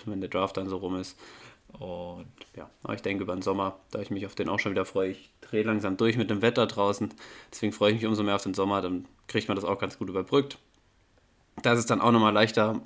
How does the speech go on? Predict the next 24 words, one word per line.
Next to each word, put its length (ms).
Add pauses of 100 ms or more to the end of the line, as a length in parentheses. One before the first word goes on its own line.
(160)
selbst 340
mal 140
ein 100
paar, 380 (640)
paar 120
Dinger 220
durch 160
die 60
Gegend 240
zu 80
feuern 500 (300)
im 120
Sommer 280
bei 100
gutem 300
Wetter. 380
Da 100
sehe 120
ich 80
uns 140
auch 120
schon 160
wieder, 200
deswegen, 400